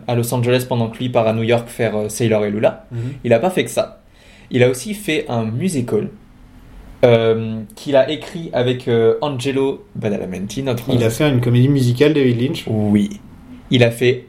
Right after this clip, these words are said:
Speaker 1: un, une représentation qui a été filmée et, euh, et, euh, passée à la télé.
Speaker 2: Ouais.
Speaker 1: Et pourquoi c'est un spoiler ? Parce que dedans, euh, donc le, le truc s'appelle Industrial Symphony Number One,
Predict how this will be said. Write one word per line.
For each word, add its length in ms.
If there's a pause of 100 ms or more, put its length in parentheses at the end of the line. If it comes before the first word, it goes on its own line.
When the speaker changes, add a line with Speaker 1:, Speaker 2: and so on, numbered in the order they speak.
(200)
Speaker 1:
un, 560
une 160
représentation 680
qui 80
a 20
été 160
filmée 580
et, 240
euh, 160 (120)
et, 200
euh, 160
passée 320
à 40
la 80
télé. 320 (200)
Speaker 2:
Ouais. 280
Speaker 1:
Et 80
pourquoi 360
c'est 100
un 80
spoiler ? 400 (720)
Parce 280
que 280
dedans, 460 (640)
euh, 500
donc 180
le, 120
le 120
truc 160
s'appelle 340
Industrial 500
Symphony 540
Number 340
One, 320